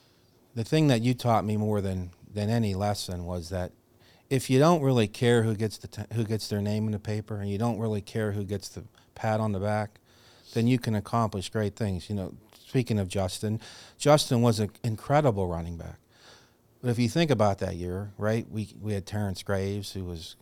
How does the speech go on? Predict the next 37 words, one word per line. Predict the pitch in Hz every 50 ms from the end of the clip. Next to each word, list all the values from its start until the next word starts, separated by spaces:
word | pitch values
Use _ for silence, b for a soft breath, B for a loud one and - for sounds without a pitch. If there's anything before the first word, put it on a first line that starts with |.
| _ -
incredible, | 104 92 - - 104 98 95 98 92 95 95 98 98
and | 98 92
then | 92 92
we | 92
had | 90 87
a | 82
freshman | - - 107 113 107 - - 107 95 87
kid | - - 98 92 92 - - -
<laughs> | -
named | 139 120 107 107 98
Albert | 107 110 117 101 98 85 -
Ferguson | - 123 123 110 101 92 - - 101 98
that | 98 95 78 - b b b b b b b b b b -
ended | 113 110 107 107
up | 107 92 -
rushing | 107 107 101 - - 104 92
for | - 104 98
two | - - - 113
hundred | 110 107 107 104
eighty | 101 98 98
yards | 101 107 107 107 98
in | 98
the | 90
state | - - 104 101 90
championship | - - 117 117 107 101 - 104 98 - -
game. | - 101 98 101 101
So | - 117 107 B B B B B B B B -
Justin | - 147 170 185 180 - 170 139 123
didn't | 117 131 127 117 107 95
get | 120 139 147
it | 135 85
like | 101 104 98 -
he | - 104
probably | - - 110 107 101 98 87 90 85
should | - - 110 104
have, | 123 127 127 107
and, | 95 98